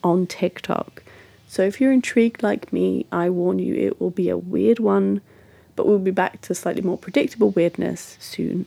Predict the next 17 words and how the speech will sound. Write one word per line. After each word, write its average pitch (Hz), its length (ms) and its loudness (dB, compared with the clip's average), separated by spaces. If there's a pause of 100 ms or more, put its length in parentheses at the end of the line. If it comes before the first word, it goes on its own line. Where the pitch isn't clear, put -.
(120)
I'm - 280 -6
sure. - 440 -2 (320)
In 226 160 6
the 233 80 6
meantime, 240 540 2
though, 202 420 2
you 208 140 -2
can 196 160 0
find 214 240 0
me 220 140 4
wherever 185 480 -2
you 175 340 -2
like - 240 -4
to 190 140 -2
find 226 280 2
your 208 120 2
podcast, - 720 -8